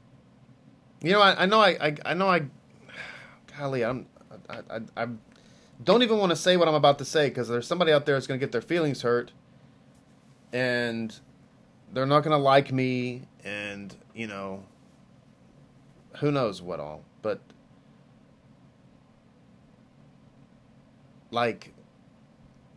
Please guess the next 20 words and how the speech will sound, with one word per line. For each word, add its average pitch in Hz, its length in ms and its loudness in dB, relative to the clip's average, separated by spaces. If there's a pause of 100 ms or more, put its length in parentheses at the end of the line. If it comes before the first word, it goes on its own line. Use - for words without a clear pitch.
(120)
I 110 40 -10
wanna 139 160 -4
say 170 200 0
this, 147 220 -4 (520)
okay? 113 420 -10 (2000)
If - 140 -10
you're, 117 300 -4
if 117 140 -14
you're 120 80 -4
not 160 260 0
coming 165 280 -2
to 127 60 -4
shul 147 280 0
because 139 280 -4
you're 110 80 -8
sca-, - 320 -10
scared 131 300 -4
of 117 100 -6
covid, 127 380 -4
stop. - 540 -6